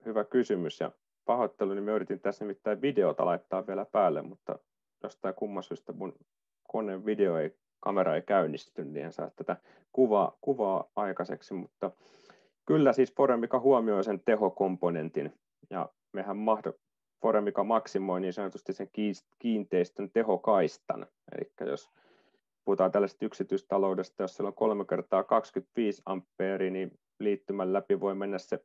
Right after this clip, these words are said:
seitsemäntoista kilowattia. Pahoittelen näistä insinöörimäisistä termeistä, mutta me maksimoidaan niin kuin se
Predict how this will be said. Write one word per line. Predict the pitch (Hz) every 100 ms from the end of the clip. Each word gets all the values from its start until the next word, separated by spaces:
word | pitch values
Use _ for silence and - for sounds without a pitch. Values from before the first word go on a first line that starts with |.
| _
seitsemäntoista | - 107 101 - 90 87 73 - -
kilowattia. | - 85 80 78 _ - 82 - _ _ -
Pahoittelen | 92 87 _ 85 87
näistä | 85 - -
insinöörimäisistä | - 95 90 90 90 87 85 - -
termeistä, | - 113 95 87 80 -
mutta | 82 80 - 92 - - _ _ _
me | 104
maksimoidaan | 117 120 110 101 90 90 90
niin | 90
kuin | 87
se | 90